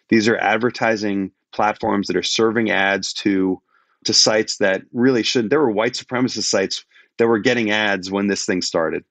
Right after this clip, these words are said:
And I sort of became obsessed with Alex Jones, who was harassing Sandy Hook parents out of their, his followers were harassing Sandy Hook parents out of their homes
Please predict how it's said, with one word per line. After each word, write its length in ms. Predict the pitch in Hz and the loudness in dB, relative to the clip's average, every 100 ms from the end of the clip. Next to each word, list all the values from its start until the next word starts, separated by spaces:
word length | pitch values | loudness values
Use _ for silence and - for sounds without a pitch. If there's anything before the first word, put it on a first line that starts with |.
| - | -6
And 280 | 104 104 101 113 | -2 0 -2 -2
I 160 | 127 | -2
sort 200 | 131 151 | 0 0
of 100 | 127 | 0
became 680 | 117 107 131 120 113 101 - _ - | -2 -4 0 2 2 0 -6 _ -8
obsessed 460 | 104 - 113 - | -4 0 0 0
with 100 | 110 | 0
Alex 360 | 95 104 101 - | 2 0 0 -4
Jones, 600 | - 113 101 85 87 - _ _ - _ - | -2 0 0 -4 -8 -12 _ _ -20 _ 0
who 480 | 107 104 98 101 - _ | 4 4 4 0 -4 _
was 500 | 101 98 98 95 - | 0 2 4 2 -2
harassing 480 | - 117 104 110 110 | -2 0 0 -2 -4
Sandy 320 | - 107 113 | -2 0 0
Hook 200 | 104 95 - | 0 -2 -2
parents 360 | 101 101 98 | -2 0 0
out 100 | 98 | 0
of 80 | 98 | 0
their, 160 | 95 98 | -2 -2
his 260 | 104 - | -4 -4
followers 500 | - 110 117 120 117 | -2 0 2 0 0
were 80 | 101 | -4
harassing 400 | 92 98 104 104 | -4 -6 -4 -6
Sandy 300 | - 101 107 | -4 -2 0
Hook 180 | 104 - | -2 -4
parents 300 | 104 104 - | -2 -2 0
out 80 | 98 | -2
of 60 | |
their 120 | 92 87 | -2 -4
homes 440 | 95 92 95 | -4 -4 -6